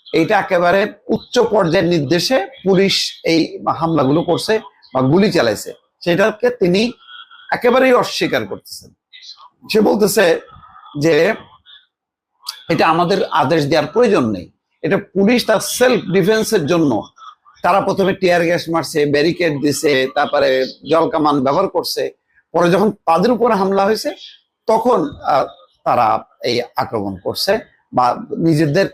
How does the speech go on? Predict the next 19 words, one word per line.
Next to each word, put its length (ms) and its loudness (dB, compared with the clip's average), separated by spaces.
রক্ষা 360 0
করার 280 2
জন্য 200 0
তারা 380 0
গুলি 260 0
চালাইছে। 400 -4
এটা 320 2
তারা, 300 2
আহ, 800 -6
এদের 260 0
নির্দেশ 360 2
দেওয়ার 180 2
নেই। 140 0
বলছে 320 0
যে, 100 0
"আমরা 240 0
কি 120 -4
ওখানে 240 0
দাঁড়াইছিলাম? 640 0